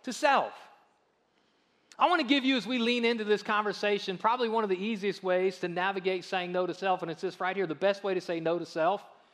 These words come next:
is to say yes to serving. And the reason I say this is 'cause that's exactly what Jesus did.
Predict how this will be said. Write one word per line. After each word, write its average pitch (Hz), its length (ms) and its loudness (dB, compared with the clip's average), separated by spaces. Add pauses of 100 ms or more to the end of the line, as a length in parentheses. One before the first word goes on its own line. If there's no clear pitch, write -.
(720)
is 170 80 -2
to 165 80 -4
say 175 220 4
yes 165 280 4
to 143 80 -6
serving. 123 400 -2 (2750)
And 185 80 2
the 220 40 6
reason 311 260 8
I 220 100 4
say 285 220 4
this 269 100 -4
is - 60 -8
'cause 190 140 -2
that's 247 240 4
exactly 185 880 0 (400)
what 185 240 2
Jesus 190 420 -2
did. 127 300 -4